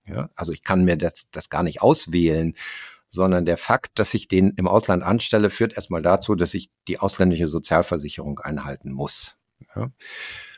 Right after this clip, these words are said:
Und die ist oft ganz anders gestrickt als die deutsche. Also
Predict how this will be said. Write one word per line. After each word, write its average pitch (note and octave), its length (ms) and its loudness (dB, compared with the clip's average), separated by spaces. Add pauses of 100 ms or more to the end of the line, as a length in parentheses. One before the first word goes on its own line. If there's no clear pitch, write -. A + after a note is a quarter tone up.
(200)
Und A2+ 240 0
die D#3 200 4
ist - 300 0 (140)
oft - 340 0
ganz A#2+ 320 2
anders A#2 340 4
gestrickt - 520 0
als F#2+ 180 0
die F#2 120 0
deutsche. D#2+ 580 -2 (180)
Also G2+ 340 2